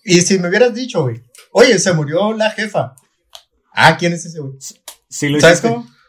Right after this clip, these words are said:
Speaker 1: Honestamente,
Speaker 2: <laughs> Sí lo
Speaker 1: también.
Speaker 2: hiciste.
Speaker 1: Ajá, exactamente.
Speaker 2: <laughs>
Speaker 1: Eso hubiera sido mi respuesta. "¿Quién es ese, güey?". Y ya cuando me dicen, "Ah, me pone la canción de Armando Manzanero". "Oh, la rola, Simón". Lo que,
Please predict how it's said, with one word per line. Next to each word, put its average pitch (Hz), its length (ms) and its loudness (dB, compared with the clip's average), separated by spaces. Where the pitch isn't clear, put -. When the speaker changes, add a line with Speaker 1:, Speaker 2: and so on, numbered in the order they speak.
Speaker 1:
Honestamente, 226 640 0
Speaker 2:
<laughs> - 40 -6
Sí - 60 -10
lo - 60 -2
Speaker 1:
también. 180 220 -2
Speaker 2:
hiciste. 180 320 -2
Speaker 1:
Ajá, 175 340 2
exactamente. 208 680 -2
Speaker 2:
<laughs> 151 680 -6
Speaker 1:
Eso 170 280 6
hubiera 214 220 4
sido 208 300 -12
mi 180 100 -6
respuesta. 143 560 -2
"¿Quién 170 160 4
es 190 100 0
ese, 160 200 -4
güey?". 110 180 -8
Y 165 100 0
ya 190 140 6
cuando 254 220 2
me 196 80 0
dicen, 196 260 -4
"Ah, 185 320 0
me 156 120 0
pone 160 180 0
la 226 100 4
canción 160 280 -2
de 190 60 -6
Armando 196 240 -8
Manzanero". 170 300 -10
"Oh, 294 480 2
la 139 140 -2
rola, 202 480 -4
Simón". 147 580 -6
Lo 170 260 4
que, - 320 -8